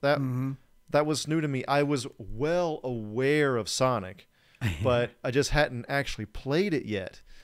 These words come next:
Speaker 1: Maybe
Speaker 2: Yeah.
Speaker 1: at a dem-, the demo kiosk thing in Toys R Us or something, but that's it. So
Speaker 2: Yeah.
Speaker 1: that's, like, the very dead beginning, and it was just Sonic. I don't, maybe we rented games for a while. I honestly couldn't tell you what our second Genesis game was,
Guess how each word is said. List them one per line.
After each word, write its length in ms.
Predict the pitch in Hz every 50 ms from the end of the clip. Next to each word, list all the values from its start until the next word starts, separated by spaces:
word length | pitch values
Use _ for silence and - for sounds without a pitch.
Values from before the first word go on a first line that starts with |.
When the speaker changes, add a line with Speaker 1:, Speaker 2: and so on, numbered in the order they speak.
| - - - -
Speaker 1:
Maybe 280 | 131 180 240 262 254 240
Speaker 2:
Yeah. 140 | 196 170 147
Speaker 1:
at 80 | 131 113
a 40 | 101
dem-, 440 | 98 104 107 143 165 196 202 143
the 80 | 123 123
demo 320 | 107 117 143 170 170 139
kiosk 600 | 117 - - - 175 175 147 123 117 - - -
thing 200 | - 123 117 117
in 160 | 117 113 107 98
Toys 300 | - - 131 123 104 107
R 100 | 101 110
Us 180 | 131 143 - -
or 40 |
something, 320 | 104 - 104 - - 101 98
but 160 | 92 104 -
that's 280 | - 165 175 - - -
it. 240 | 147 131 101 - _ _ _ _ _ - - - - - - _ _ _ _
So 380 | - - - 143 139 135 135
Speaker 2:
Yeah. 60 | 135 131 - - _ _ _ _ _ _ _ _ _ _ _ _ _ _ _ _ _ _ _ _ _ _ _ - 123 123
Speaker 1:
that's, 260 | 180 180 226 - -
like, 120 | 214 196 -
the 80 | 135 117
very 340 | 107 131 151 165 165 151 127
dead 320 | 107 - 143 139 151 135
beginning, 460 | 120 127 117 123 127 127 120 117 113
and 200 | 113 110 113 113 - -
it 60 | 131
was 180 | 131 143 127
just 320 | - - 143 - - - -
Sonic. 440 | - 151 147 151 147 143 135 - -
I 120 | 135 143
don't, 160 | 151 160 -
maybe 240 | 139 139 170 160 170
we 120 | 147 143
rented 380 | 123 113 120 135 139 139 120 110
games 300 | 107 120 117 113 110 -
for 180 | - - 117 113
a 60 | 107
while. 340 | 104 113 120 120 113 110 -
I 100 | - 135
honestly 340 | 139 - 160 165 156 - -
couldn't 280 | - - 151 127 117 -
tell 120 | - 143
you 140 | 143 131 123
what 120 | 113 113 107
our 80 | 107
second 560 | - - - - 135 131 - - 117 - 101 -
Genesis 440 | 107 117 120 120 113 - 110 -
game 280 | - - 113 110 104 104
was, 480 | 104 113 110 104 101 101 101 - -